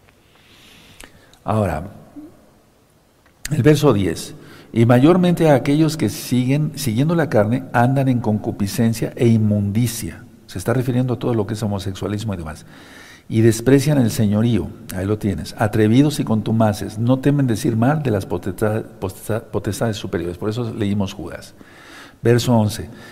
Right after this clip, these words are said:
"Mientras que los ángeles, que son mayores en fuerza y en potencia, no pronuncian juicio de maldición contra ellas delante del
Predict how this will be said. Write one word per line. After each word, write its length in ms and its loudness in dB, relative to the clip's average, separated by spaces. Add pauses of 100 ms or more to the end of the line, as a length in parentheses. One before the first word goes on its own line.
(140)
"Mientras 340 2
que 120 2
los 180 0
ángeles, 480 0 (140)
que 120 -6
son 220 0
mayores 420 2
en 160 0
fuerza 460 -2 (100)
y 200 0
en 160 0
potencia, 880 0
no 180 0
pronuncian 600 0
juicio 440 -2
de 120 -2
maldición 640 -2
contra 420 -4
ellas 480 -2
delante 560 -2
del 280 -2